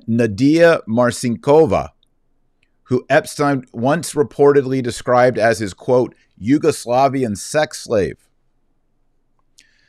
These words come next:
Kellen and Marcinkova were among Epstein's lieutenants who were granted immunity as part of a controversial two thousand seven deal with federal prosecutors that allowed the pervert to plead guilty to state charges rather than federal crimes.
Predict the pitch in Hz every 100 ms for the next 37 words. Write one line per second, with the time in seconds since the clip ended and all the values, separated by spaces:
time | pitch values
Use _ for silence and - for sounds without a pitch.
0 | _ _ - 151 160 160 143 113 127 139
1 | 135 113 135 143 131 113 113 120 117 -
2 | 123 117 - 123 113 - - _ _ _
3 | - 101 - 139 143 151 - - 113 110
4 | 92 117 113 107 95 107 147 143 143 87
5 | - - 117 - 82 82 - 117 117 95
6 | 101 - 78 104 95 85 78 78 - 73
7 | 73 67 104 104 87 _ 85 80 73 -
8 | 95 101 90 - 92 85 85 78 73 80
9 | 90 90 - _ _ _ _ 73 - 92
10 | 90 85 - - 82 67 - 98 95 101
11 | - - - 71 - 98 95 92 92 85
12 | 78 82 87 85 76 78 73 - 76 76
13 | 73 - - 73 67 57 - -